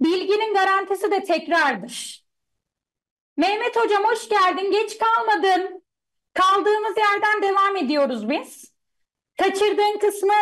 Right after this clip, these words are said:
tekrarını videosundan izlersin. Bu kısım anlaşıldıysa ve bu analize girmeyenler için özellikle seminer sonunda nereden girebileceğinizi göstereceğim arkadaşlar. Hiç merak etmeyin.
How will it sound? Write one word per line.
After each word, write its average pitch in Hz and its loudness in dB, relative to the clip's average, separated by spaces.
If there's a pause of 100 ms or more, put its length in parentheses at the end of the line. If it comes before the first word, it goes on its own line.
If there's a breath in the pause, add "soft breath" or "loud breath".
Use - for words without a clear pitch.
(100)
tekrarını 381 0
videosundan 359 0
izlersin. 262 -4 (460 loud breath)
Bu 359 2 (160)
kısım 453 0
anlaşıldıysa 427 0
ve 403 2
bu 415 2
analize 392 0
girmeyenler 415 0
için 415 -2 (220 loud breath)
özellikle 392 0
seminer 392 0
sonunda 381 0 (400 loud breath)
nereden 392 2
girebileceğinizi 370 0
göstereceğim 294 -2
arkadaşlar. 233 -2
Hiç 349 -4
merak 262 0
etmeyin. 277 -2